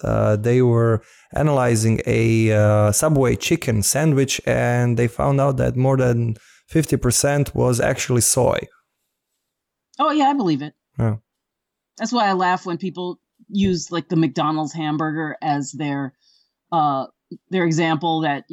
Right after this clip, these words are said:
Speaker 2: Americans eat too much meat.
Speaker 1: Mm.
Speaker 2: Because it was widely known in the eighties and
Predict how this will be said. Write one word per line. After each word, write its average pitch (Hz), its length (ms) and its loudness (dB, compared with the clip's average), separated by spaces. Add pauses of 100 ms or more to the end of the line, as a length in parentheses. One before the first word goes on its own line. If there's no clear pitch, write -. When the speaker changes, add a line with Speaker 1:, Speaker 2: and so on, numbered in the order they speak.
(120)
Speaker 2:
Americans 160 480 -4
eat 143 140 -4
too 180 100 -6
much 156 220 -4
meat. 151 320 -2 (240)
Speaker 1:
Mm. 123 380 0 (120)
Speaker 2:
Because 156 640 -2
it 190 180 -6
was 165 220 0
widely 160 560 0
known 156 480 -2
in 147 220 0
the 143 140 -2
eighties 151 600 0
and 139 340 2